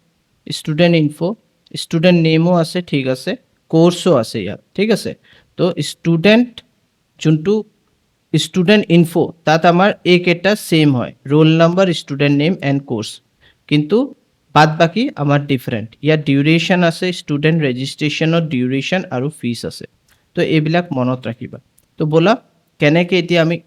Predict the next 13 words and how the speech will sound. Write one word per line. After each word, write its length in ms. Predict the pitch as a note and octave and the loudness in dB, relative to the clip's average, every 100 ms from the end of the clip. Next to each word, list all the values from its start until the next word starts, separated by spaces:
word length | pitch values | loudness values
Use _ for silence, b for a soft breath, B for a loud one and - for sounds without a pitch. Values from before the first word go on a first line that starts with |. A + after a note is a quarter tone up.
| D3 | 2
ইনাৰ 200 | D3+ D#3+ D3+ | 2 2 0
জইন 180 | D3+ D#3 | -2 -2
কৰোঁ, 200 | C#3+ D#3 A3+ _ _ _ | -4 -6 -8 _ _ _
তো 60 | - - D#3 | -8 0 2
ইনাৰ 220 | F3+ G#3 | 4 2
জইন 180 | G3 G3+ G3+ | 0 -2 0
কৰিবৰ 340 | F3+ F3 F#3 F3+ | 0 0 0 0
কাৰণে 240 | E3+ F3 G#3 - | 0 0 -4 -2
প্ৰথমত 400 | D3 E3+ F3 F#3+ D3+ | -2 0 0 -2 0
আমি 140 | E3 E3 | 0 0
কি 80 | D#3+ D#3 | -2 -2
লিখিম? 240 | D3 F3+ A#3 _ _ _ - | -2 -4 -6 _ _ _ -20
ছিলেক্ট 560 | - F3 F3+ F#3 F#3+ | -2 2 4 2 2